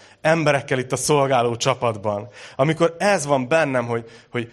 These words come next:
neked ahhoz úgy kéne csinálnod, hogy én jól érezzem magam belül, mert, mert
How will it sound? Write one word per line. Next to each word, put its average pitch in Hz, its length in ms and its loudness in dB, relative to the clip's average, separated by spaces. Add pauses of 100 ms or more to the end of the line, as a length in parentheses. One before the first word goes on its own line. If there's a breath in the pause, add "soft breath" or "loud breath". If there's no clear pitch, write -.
neked 165 500 2
ahhoz 143 340 2
úgy 220 240 -2
kéne 135 340 0
csinálnod, 120 800 0
hogy 135 200 -4
én 156 280 0
jól 135 220 2
érezzem 113 400 0
magam 113 400 -2
belül, 107 320 -4
mert, 120 240 -4
mert 113 200 -8